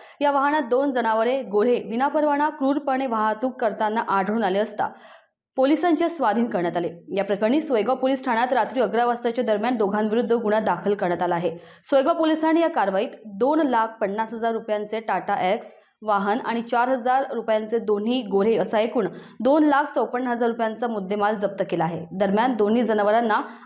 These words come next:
आमखेडा येथील अंजनाई गोशाळेच्या स्वाधीन करण्यात आले आहे. सोयगाव शहरातून सोना नदीच्या पुलावर टाटा कंपनीचे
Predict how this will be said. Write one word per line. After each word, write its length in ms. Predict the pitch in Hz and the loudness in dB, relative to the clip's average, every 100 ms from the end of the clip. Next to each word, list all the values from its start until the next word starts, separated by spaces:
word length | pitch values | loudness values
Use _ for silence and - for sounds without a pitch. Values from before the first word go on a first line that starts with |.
| 247 | 0
आमखेडा 440 | 240 269 311 349 | 2 2 2 2
येथील 320 | 330 302 330 | 2 2 0
अंजनाई 600 | 320 247 240 254 262 285 | 0 -2 0 0 2 0
गोशाळेच्या 640 | 277 220 226 233 226 233 247 | 0 0 0 0 0 0 -4
स्वाधीन 420 | 247 214 196 233 | 0 -2 0 -4
करण्यात 300 | 226 185 185 | -2 -4 -2
आले 120 | 175 | -2
आहे. 160 | 170 175 165 - _ _ _ | -2 -6 -12 -20 _ _ _
सोयगाव 400 | - 269 269 349 | 0 2 4 0
शहरातून 400 | 339 330 311 320 | 0 0 0 0
सोना 300 | 359 339 277 | -2 0 0
नदीच्या 340 | 302 285 294 294 | 2 2 0 -2
पुलावर 400 | 294 214 208 170 170 | -2 0 0 0 -2
टाटा 220 | 220 220 | -4 -2
कंपनीचे 540 | 285 277 240 254 254 | 0 -2 0 0 0